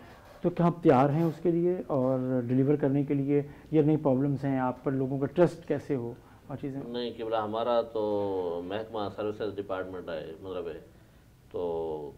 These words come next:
Speaker 2: कोई ऐसा मसला नहीं है। हमारे पास थोड़ा सा human resource का issue था,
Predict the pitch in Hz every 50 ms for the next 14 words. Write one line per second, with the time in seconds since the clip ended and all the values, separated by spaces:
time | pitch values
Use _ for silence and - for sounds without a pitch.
0 | - - 104 104 104 107 110 117 107 101 101 101 107 95 90 82 82 80 76 71
1 | 76 80 92 95 107 113 117 117 113 113 110 110 113 107 104 104 107 98 92 87
2 | 87 95 104 104 104 101 95 90 - 104 95 95 95 92 92 - - _ - 90
3 | 87 73 - - 92 - 101 - - - 95 87 82 80 -